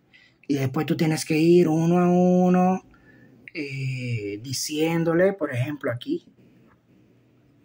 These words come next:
que tú no lo quieres tener ahí. Miren qué fácil, simplemente que tú lo quieres des-,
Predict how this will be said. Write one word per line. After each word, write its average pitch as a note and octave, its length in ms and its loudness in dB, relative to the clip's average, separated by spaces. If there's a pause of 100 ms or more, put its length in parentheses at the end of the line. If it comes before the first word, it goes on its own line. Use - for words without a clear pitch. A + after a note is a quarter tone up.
(1040)
que C3+ 140 -2
tú C#3+ 140 -2
no D3 100 -2
lo C#3+ 140 -2
quieres C#3 240 -4
tener B2 280 0
ahí. F#3 380 -2
Miren A2+ 260 -4
qué A2+ 120 -10
fácil, F3 480 -2
simplemente C3+ 680 -2
que C3+ 80 -4
tú A#2 140 -4
lo C3 100 -2
quieres B2+ 260 -6
des-, A#2+ 460 -6